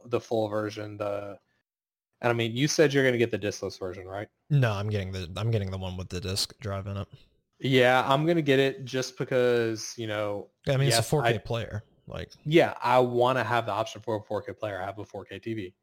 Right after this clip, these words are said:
Speaker 2: Yeah, and we
Speaker 1: I wanna be able to play.
Speaker 2: we're, we're nerds, and we still get, we still get discs. Like, we get
Speaker 1: Steelbooks
Speaker 2: uh, yeah, all
Speaker 1: all
Speaker 2: the
Speaker 1: the way.
Speaker 2: Marvel Steelbooks, we get those. Um, any movies we like that have Steelbooks, we get those. So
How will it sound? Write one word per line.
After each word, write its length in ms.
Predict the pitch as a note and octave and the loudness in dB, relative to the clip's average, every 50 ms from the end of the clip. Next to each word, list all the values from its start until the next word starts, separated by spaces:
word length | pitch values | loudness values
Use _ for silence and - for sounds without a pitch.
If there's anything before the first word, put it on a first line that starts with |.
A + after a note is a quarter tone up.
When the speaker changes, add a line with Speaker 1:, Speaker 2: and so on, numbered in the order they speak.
| _ _ - | _ _ -4
Speaker 2:
Yeah, 120 | B2+ G2 | -2 0
and 160 | F#2 A2+ B2+ B2+ | 2 2 2 4
we 100 | C3+ C3+ | 4 4
Speaker 1:
I 120 | C3 C3 | 4 2
wanna 360 | B2+ G2 G2 G#2 G#2+ G#2 G#2 | 0 -4 -6 -6 -4 -4 -4
be 100 | G2 - G2+ | -6 -8 -10
able 120 | G2 G2+ | -10 -10
to 60 | G2 | -14
play. 180 | - - - F#2+ | -16 -16 -12 -4
Speaker 2:
we're, 380 | B2+ B2 B2 B2 B2 B2 B2 A#2+ | 0 2 2 2 2 2 0 -2
we're 220 | A2 B2 B2 A#2+ | -2 -2 -2 -2
nerds, 420 | A2+ G#2+ G#2 G#2+ A2 A2+ A2+ A2 - | -2 -2 0 0 0 0 0 -2 -4
and 100 | A2 G#2 | -4 -4
we 80 | G2+ | -2
still 300 | G2+ - - - G#2+ G#2 | 0 0 0 0 0 -4
get, 240 | G2+ G2+ G2+ G2 F2+ _ _ _ _ _ _ _ _ _ _ _ _ _ _ _ _ _ - | -2 -2 -2 -4 -4 _ _ _ _ _ _ _ _ _ _ _ _ _ _ _ _ _ 0
we 60 | A2 | 0
still 180 | - - A2+ | 2 2 2
get 180 | A2 A2 F#2 - | 0 0 -4 -4
discs. 520 | - G2 G2+ G#2 - - - - - - - - | -4 -4 -2 0 2 4 4 2 2 0 -4 -4
Like, 160 | - G#2 G2 - | -4 -4 -2 -2
we 100 | G#2+ G2+ | -2 0
get 220 | A2 G#2 - - | 0 -2 -2 2
Speaker 1:
Steelbooks 580 | - C#3 C3+ B2 A2+ G#2 G2+ - - - - - | 4 4 6 6 4 2 0 -2 -6 -6 -2 0
Speaker 2:
uh, 40 | |
yeah, 160 | B2 A#2 A2 G2 | 2 2 2 4
all 140 | F#2+ A2 | 4 6
Speaker 1:
all 60 | G#2+ B2+ | 6 6
Speaker 2:
the 40 | B2 | 4
Speaker 1:
the 60 | A#2+ | 4
way. 60 | A#2+ B2 | 2 0
Speaker 2:
Marvel 180 | B2 A#2+ A#2 | 0 0 -2
Steelbooks, 640 | - - - A#2+ A2+ A2 A2 A2+ A2+ A2 - - - | -2 -2 -2 -2 -2 -2 -2 -2 -2 -2 -4 -4 -4
we 80 | G#2+ | -2
get 180 | G#2 G2+ - - | -4 -4 -4 -4
those. 480 | - F#2+ F#2+ F#2 F#2+ G2 F#2+ - - - _ - _ _ _ _ _ _ _ _ _ _ _ _ _ _ _ _ _ _ - | -6 -4 -4 -2 -4 -2 -2 -4 -4 -6 _ -20 _ _ _ _ _ _ _ _ _ _ _ _ _ _ _ _ _ _ -4
Um, 300 | G#2+ G#2+ G#2 G2 G2+ - | -2 -2 -2 -2 -2 0
any 200 | A#2+ C3 C3 B2 | 2 2 4 4
movies 360 | A#2+ A#2+ A#2+ A#2+ B2 A#2 G#2 | 4 2 2 2 2 2 2
we 120 | A2+ A2+ G#2+ | 2 2 2
like 240 | F#2+ F#2+ F#2+ F#2 | 0 0 -4 -4
that 120 | - - F2+ | -6 -6 -6
have 100 | F#2 F#2 | -2 -2
Steelbooks, 500 | - - - F#2 F2 F2 F2+ F2+ - - | -2 -2 -2 -4 -4 -4 -4 -6 -6 -6
we 80 | F#2 | -6
get 160 | F#2+ F2+ - - | -8 -8 -8 -8
those. 260 | E2 E2+ E2+ E2+ - | -8 -6 -4 -2 0
So 340 | - - - E2+ E2+ F2 | 0 0 -2 -2 -6 -6